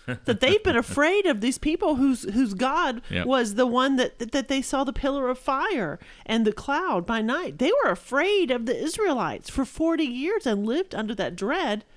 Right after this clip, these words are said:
Speaker 1: when the Israelites had no idea. They believed that they were the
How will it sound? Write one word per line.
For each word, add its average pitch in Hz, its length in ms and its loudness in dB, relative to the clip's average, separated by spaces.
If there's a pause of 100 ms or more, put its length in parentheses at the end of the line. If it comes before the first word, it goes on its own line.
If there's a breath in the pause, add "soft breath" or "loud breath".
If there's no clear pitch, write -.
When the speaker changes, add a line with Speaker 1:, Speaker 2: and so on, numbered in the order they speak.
(420 soft breath)
Speaker 1:
when 311 160 0
the - 140 -2
Israelites 294 760 -2 (240 soft breath)
had 240 220 0
no 233 240 2
idea. 285 360 -2
They 233 160 0
believed 214 360 2
that - 160 0
they 240 200 2
were - 80 2
the 147 140 -2